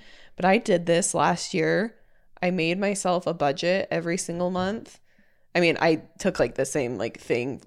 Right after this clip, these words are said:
once I had, like, the budget made, but, like, it made my life, like, so streamlined.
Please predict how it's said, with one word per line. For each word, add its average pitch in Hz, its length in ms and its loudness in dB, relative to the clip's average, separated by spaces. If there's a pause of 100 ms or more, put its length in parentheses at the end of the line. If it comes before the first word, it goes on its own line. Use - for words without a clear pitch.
once 127 320 -6
I 160 80 2
had, 139 280 4
like, 135 140 0
the 135 80 0
budget 120 300 -2
made, 127 200 -4
but, 147 120 2
like, 143 300 4 (600)
it 208 380 4 (420)
made 180 680 2 (1040)
my 170 160 2
life, 156 360 2
like, 165 320 0 (380)
so - 320 2
streamlined. 190 800 -4